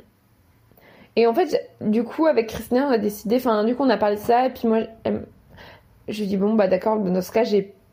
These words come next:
qu'à plus jamais faire de stop avec des hommes. » Et elle me dit, « Bah ouais, t'as qu'à faire du stop qu'avec des femmes, t'auras plus de problème. » Parce que moi, avec des femmes, j'ai jamais eu de problème, limite. En fait, ce qui est fou, c'est que quand je fais du stop avec des mecs, souvent, ils essaient de m'impressionner ou de faire le malin,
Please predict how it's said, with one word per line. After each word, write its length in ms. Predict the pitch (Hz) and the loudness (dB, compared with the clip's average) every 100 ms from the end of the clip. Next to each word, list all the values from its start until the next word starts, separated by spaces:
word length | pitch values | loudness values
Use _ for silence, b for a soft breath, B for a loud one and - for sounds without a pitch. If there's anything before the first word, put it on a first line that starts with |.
| _ _ - | _ _ -4
qu'à 160 | 220 | -2
plus 480 | 226 - - 240 262 | -2 -8 -2 2 4
jamais 260 | 233 220 214 | 4 2 0
faire 180 | 214 214 | 0 -2
de 60 | |
stop 240 | 190 254 247 | -2 -2 0
avec 160 | 220 | 0
des 240 | 202 226 220 | 0 0 2
hommes. » 300 | 208 208 - B B B B B | 2 -2 -6 B B B B B
Et 80 | 214 | 0
elle 120 | 214 | 2
me 80 | 208 | 2
dit, « 120 | 196 | 0
Bah 200 | 185 180 | 0 2
ouais, 240 | 180 220 233 | 4 2 0
t'as 140 | 185 | -2
qu'à 140 | 196 | -4
faire 160 | 185 208 | -2 -4
du 80 | 190 | -4
stop 180 | 208 - | -6 0
qu'avec 240 | 196 190 | 0 2
des 100 | 185 | -2
femmes, 300 | 180 220 226 | 0 0 0
t'auras 220 | 202 175 | -2 -4
plus 120 | 175 | -6
de 60 | - | -12
problème. » 480 | - 180 196 214 254 - B B | -6 -2 0 -2 -4 -14 B B
Parce 120 | - | -4
que 60 | 233 | 2
moi, 120 | 226 | 4
avec 120 | 226 | 4
des 100 | 208 | 2
femmes, 200 | 196 240 | 2 0
j'ai 140 | 208 185 | 2 2
jamais 280 | 180 190 | 2 2
eu 40 | 185 | -2
de 40 | |
problème, 320 | - 208 214 | 0 0 2
limite. 380 | 214 208 226 - - - | 2 2 0 -6 -12 -4
En 60 | 202 | -2
fait, 80 | |
ce 80 | - | -2
qui 80 | - | -2
est 40 | |
fou, 340 | 226 - 254 403 B B B | -4 -2 -2 -2 B B B
c'est 160 | - 226 | -4 -2
que 80 | 233 | 0
quand 160 | 226 | 0
je 60 | 349 | 0
fais 80 | 302 | 0
du 80 | 240 | 0
stop 200 | - 262 | 0 2
avec 160 | 139 | 2
des 140 | 202 196 | 2 2
mecs, 220 | 208 - | 2 0
souvent, 320 | - 226 226 | -2 0 2
ils 100 | 262 | 2
essaient 200 | 214 202 | 0 0
de 80 | 190 | 2
m'impressionner 1040 | 190 196 - 240 - 208 208 220 233 233 | 2 0 -2 -4 0 2 2 4 4 4
ou 280 | 233 220 190 | 4 2 0
de 100 | 185 | -2
faire 180 | 190 226 | 0 2
le 80 | 226 | 2
malin, 720 | 190 180 185 202 208 208 214 | 2 2 2 2 2 0 -2